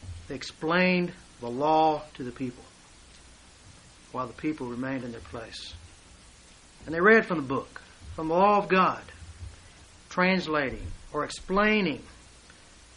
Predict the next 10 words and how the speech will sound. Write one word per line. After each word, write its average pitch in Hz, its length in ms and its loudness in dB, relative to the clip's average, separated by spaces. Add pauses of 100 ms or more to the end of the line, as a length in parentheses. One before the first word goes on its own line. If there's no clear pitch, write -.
to 135 80 -12
give 190 400 6
the 160 80 0
sense - 720 -4 (480)
so - 180 0
that 147 160 0
they 151 200 0
understood 170 1200 0 (380)
the 139 100 -4
reading. 127 460 -2